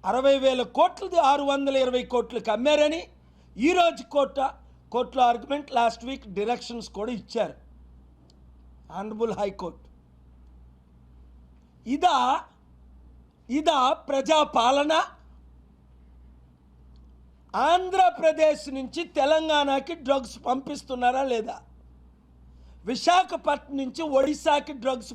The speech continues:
పంపిస్తున్నారా లేదా? ఆ రోజు పదిహేను కోట్ల రూపాయలు క్యాష్ పట్టుకెళ్తుంటే, నేను ఎలక్షన్ కమిషన్ మునుగోడు వెళ్తుండే, నేను ఆ సబ్ ఇన్స్‌పెక్టర్ని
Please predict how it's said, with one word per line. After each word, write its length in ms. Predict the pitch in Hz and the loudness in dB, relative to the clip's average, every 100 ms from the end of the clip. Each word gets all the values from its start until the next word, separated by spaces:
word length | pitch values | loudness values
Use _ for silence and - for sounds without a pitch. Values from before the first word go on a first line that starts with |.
| 262 | -4
పంపిస్తున్నారా 760 | 240 233 254 - 240 233 247 | -4 -6 -14 -10 -4 -2 -2
లేదా? 320 | 254 208 190 - _ _ _ - - - - - - _ - - - - - - 196 | -2 -6 -6 -20 _ _ _ -20 -20 -20 -20 -20 -20 _ -20 -20 -20 -20 -20 -2 2
ఆ 140 | 285 | 4
రోజు 400 | 294 320 359 403 | 6 4 2 -4
పదిహేను 1000 | - 277 294 294 302 311 302 277 262 208 - _ - | -6 -6 -2 0 2 2 0 -2 -4 -4 -10 _ -2
కోట్ల 460 | 269 339 - 349 330 | 2 2 0 2 2
రూపాయలు 560 | 302 294 294 285 277 | 4 0 2 0 0
క్యాష్ 600 | 269 247 240 285 - 277 | -2 0 0 0 -8 -8
పట్టుకెళ్తుంటే, 1080 | 254 208 - 269 269 233 196 208 202 269 - - _ _ | -6 -6 -4 -4 -4 -10 -6 -4 -4 -4 -8 -16 _ _
నేను 580 | 175 190 262 370 392 294 - _ _ - - - | -12 0 4 4 2 -6 -12 _ _ -20 -20 -6
ఎలక్షన్ 640 | 226 302 294 - 311 302 | 0 0 -2 -2 -2 -2
కమిషన్ 480 | - 277 277 - 285 | -4 -2 -2 -4 -8
మునుగోడు 400 | 262 269 262 262 | -6 -2 0 0
వెళ్తుండే, 480 | 247 240 247 262 262 - - - | 0 -2 -2 -8 -10 -14 -20 -10
నేను 420 | 208 285 359 370 | 0 4 4 2
ఆ 360 | 359 320 247 | 0 2 2
సబ్ 300 | 247 - 262 | 0 -4 -2
ఇన్స్‌పెక్టర్ని 880 | 302 302 - 285 - - 220 226 285 | -2 -6 -6 -6 -6 -8 -8 -8 -8